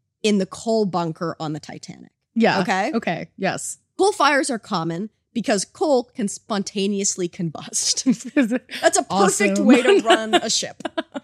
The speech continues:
Speaker 1: But honestly, I feel like in the future, they're gonna be like, "Yo, like, you couldn't smoke at a gas station because it would blow up, and yet everybody's car ran on gas. Isn't that crazy?"
Speaker 2: Yeah,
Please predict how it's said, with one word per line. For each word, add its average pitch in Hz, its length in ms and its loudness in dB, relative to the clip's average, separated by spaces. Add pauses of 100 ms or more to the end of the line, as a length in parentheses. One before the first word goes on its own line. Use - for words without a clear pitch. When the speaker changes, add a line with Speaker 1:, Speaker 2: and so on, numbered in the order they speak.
(140)
Speaker 1:
But - 160 0
honestly, 381 400 2
I 453 60 2
feel 339 140 -4
like 349 80 -4
in 466 100 -4
the 508 80 -4
future, 294 240 -2
they're 262 100 -6
gonna 254 140 -2
be 233 160 -4
like, 202 220 -2
"Yo, 214 380 0
like, 196 280 -4 (220)
you 285 120 6
couldn't 339 320 2
smoke 254 320 0
at 269 60 -2
a 196 140 -2 (160)
gas 220 300 -2
station 190 680 0
because 208 260 -6
it 196 80 -6
would 175 160 -16
blow 190 320 -2
up, 196 380 -2
and 220 160 -4
yet 220 140 -2
everybody's 226 500 -4
car 214 280 -4
ran 202 200 -2
on 202 160 -4
gas. 202 440 -6
Isn't 208 200 -6
that 220 200 -6
crazy?" 226 160 4
Speaker 2:
Yeah, 240 420 4